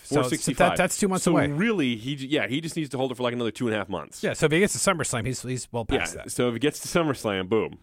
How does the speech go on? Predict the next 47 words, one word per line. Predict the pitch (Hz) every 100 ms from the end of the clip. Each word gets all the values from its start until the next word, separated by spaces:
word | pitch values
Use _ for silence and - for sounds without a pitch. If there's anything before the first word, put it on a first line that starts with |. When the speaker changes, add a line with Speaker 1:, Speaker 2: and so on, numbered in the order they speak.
| -
Speaker 2:
we, | 95
we've | 85 95
got, | 98 95 87 - -
we've | 98
got | 98 92
a |
Speaker 1:
Yeah. | 92
Speaker 2:
longest | 92 92 95
reigning | 90 82
champion | 92 80 73 62 85 _ 92
in | 80
Brock | 82 76
Lesnar. | 73 71 - - _
Speaker 1:
Yeah, | 101 76 -
and |
it, | 165
Speaker 2:
Which | 180 185
Speaker 1:
we, | 185
we, | 175 180
we, | 185 190
we | 185 202
mean | 196
this | 185 170
in | 165
the | 151 135
current | - 175 143
day. | 123 110
Obviously, | 107 113 117
we | 127
know | 131 123
Bruno | 131 131 123 120
and | 110
Hogan | 131 123 117 110
back | 113 110
in | 107
the |
day | 104 104
had | 104
the | 101
long | 98 95
reigns. | 95 95 107
Speaker 2:
Yeah, | 117
Speaker 1:
And |
Speaker 2:
there's | 113 117
no | 117
chance | - 104 92
we're, | 92